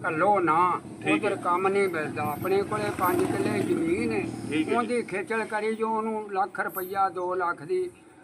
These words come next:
Speaker 1: ਅੱਟੀ ਪਾ ਦਿਓ,
Speaker 2: ਠੀਕ ਹੈ।
Speaker 1: ਉਹਦੇ ਚ ਸੌਦਾ ਪਾਈ ਜਾ ਤੇ ਆਪਦਾ ਸਾਰਾ ਟੱਬਰ ਨੂੰ ਪਾਲੀ ਜਾ।
Speaker 2: ਠੀਕ ਹੈ ਜੀ।
Speaker 1: ਕੋਈ ਲੋੜ ਨਹੀਂ ਬਾਹਰ ਜਾਣ ਦੀ, ਬਾਹਰ ਇੱਥੇ ਹੀ ਇਹ ਮਾਂ ਪਿਓ ਦੀ ਸੇਵਾ ਕਰੇ।
Speaker 2: ਠੀਕ ਹੈ ਜੀ।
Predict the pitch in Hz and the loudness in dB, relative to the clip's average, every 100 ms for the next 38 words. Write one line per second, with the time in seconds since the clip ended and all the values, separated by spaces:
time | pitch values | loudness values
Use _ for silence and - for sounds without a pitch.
0 | - - - - - 147 214 226 220 175 | -20 -20 -20 -14 -4 -2 2 0 4 4
1 | 156 151 143 120 - - 160 214 226 226 | 4 2 -2 -6 -14 -2 2 4 6 4
2 | 202 170 196 175 202 202 190 170 190 214 | 0 -4 -6 0 6 6 4 0 -2 0
3 | 220 214 196 - - - - 202 196 190 | 2 2 0 -4 -18 -20 -4 4 6 6
4 | 190 208 165 160 175 185 175 170 165 175 | 6 4 4 2 4 4 2 -4 0 2
5 | 180 170 147 139 120 110 98 - - - | 2 2 -2 -4 -4 -8 -12 -16 -18 0
6 | 156 147 113 95 - - - - _ - | 2 2 0 -8 -10 -18 -20 -20 _ -20
7 | - - 247 269 247 240 220 214 220 180 | -20 2 6 8 8 6 6 2 -2 2
8 | 202 214 196 165 185 185 180 196 175 185 | 6 6 6 2 0 0 0 -2 0 2
9 | 196 170 151 - 190 175 165 165 165 151 | 2 0 -6 -4 -2 -2 0 0 0 -2
10 | 160 151 151 139 139 120 110 104 92 - | -4 -6 -8 -10 -14 -12 -14 -16 -20 -20
11 | - - 151 147 110 98 98 | -20 -8 -4 -4 -6 -10 -12